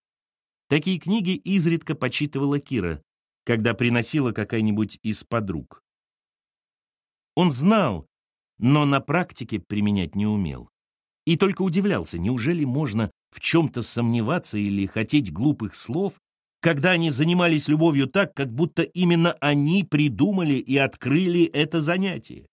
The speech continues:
Он прижал её к себе, почти оторвав от пола, и потрогал губами макушку.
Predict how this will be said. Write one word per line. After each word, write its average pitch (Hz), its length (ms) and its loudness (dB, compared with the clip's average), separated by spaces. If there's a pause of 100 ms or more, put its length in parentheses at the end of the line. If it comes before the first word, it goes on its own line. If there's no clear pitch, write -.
(1300)
Он 156 160 2
прижал 131 440 2
её 110 200 0
к - 40 -18
себе, 117 360 -4
почти - 420 -6
оторвав 95 640 -4
от - 260 -12
пола, 71 480 -10 (720)
и 123 100 2
потрогал 160 640 0
губами 127 440 -2
макушку. 98 640 -6